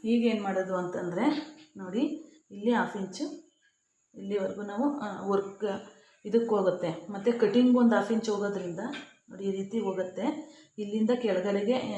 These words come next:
ಆ, ಹಾಫ್ ಇಂಚ್ ಹೋದ ನಂತರ ನಾವು ಕಟಿಂಗ್ ಮಾಡೋದ್ರಿಂದ ಇಷ್ಟು ಬಿಟ್ಕೋಬೇಕು. ಮಾರ್ಕ್ ಮಾಡ್ಕೊಳ್ಳಿ, ಒಂದ್, ಒಂದ್ ಇಂಚ್ಗೆ ಮಾರ್ಕ್ ಮಾಡ್ಕೊಳ್ಳಿ. ನಾವು ಹಾಫ್, ಒಂದು ಹಾಫ್ ಇಂಚು ನಾವು ಕಟ್ ಮಾಡಿ ತೆಗಿತೀವಿ ನೋಡಿ,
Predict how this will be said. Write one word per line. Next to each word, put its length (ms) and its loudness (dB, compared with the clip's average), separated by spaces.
ಆ, 200 -8
ಹಾಫ್ 160 -4
ಇಂಚ್ 200 0
ಹೋದ 220 0
ನಂತರ 320 2
ನಾವು 200 4
ಕಟಿಂಗ್ 320 0
ಮಾಡೋದ್ರಿಂದ 500 -4
ಇಷ್ಟು 300 -6
ಬಿಟ್ಕೋಬೇಕು. 680 -2
ಮಾರ್ಕ್ 300 -2
ಮಾಡ್ಕೊಳ್ಳಿ, 640 -6
ಒಂದ್, 520 -10
ಒಂದ್ 240 -4
ಇಂಚ್ಗೆ 340 -2
ಮಾರ್ಕ್ 280 2
ಮಾಡ್ಕೊಳ್ಳಿ. 400 -6
ನಾವು 180 0
ಹಾಫ್, 200 0
ಒಂದು 140 0
ಹಾಫ್ 180 4
ಇಂಚು 240 6
ನಾವು 180 2
ಕಟ್ 180 0
ಮಾಡಿ 180 2
ತೆಗಿತೀವಿ 440 -2
ನೋಡಿ, 320 0